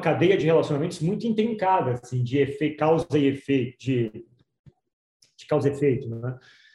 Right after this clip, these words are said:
Assim, tem empresas que conscientemente falam, pra gente chegar num estado de dominância, a gente vai fazer uma série de coisas que a gente sabe que são erradas.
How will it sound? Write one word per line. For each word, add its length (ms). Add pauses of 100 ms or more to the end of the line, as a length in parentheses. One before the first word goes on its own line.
(120)
Assim, 240
tem 240
empresas 320
que 140
conscientemente 800
falam, 300
pra 140
gente 200
chegar 340
num 80
estado 580
de 200
dominância, 760
a 60
gente 200
vai 100
fazer 160
uma 120
série 200
de 100
coisas 240
que 100
a 20
gente 120
sabe 160
que 80
são 140
erradas. 460